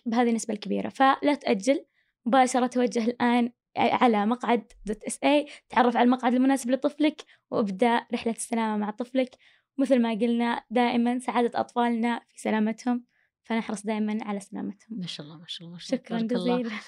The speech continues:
Speaker 2: لا، إحنا اللي نشكرك. أنا بكون أقل لطافة منك.
Speaker 1: إيه.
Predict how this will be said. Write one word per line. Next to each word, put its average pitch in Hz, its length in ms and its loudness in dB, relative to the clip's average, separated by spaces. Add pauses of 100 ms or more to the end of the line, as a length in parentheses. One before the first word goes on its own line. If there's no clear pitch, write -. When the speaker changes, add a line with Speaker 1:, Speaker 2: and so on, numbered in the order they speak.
(480)
Speaker 2:
لا، 226 280 0
إحنا 214 300 0
اللي 185 220 -2
نشكرك. 185 580 -4
أنا 247 200 2
بكون 247 340 0
أقل 214 320 -2
لطافة 180 420 -4
منك. 165 380 -6 (200)
Speaker 1:
إيه. 220 280 -2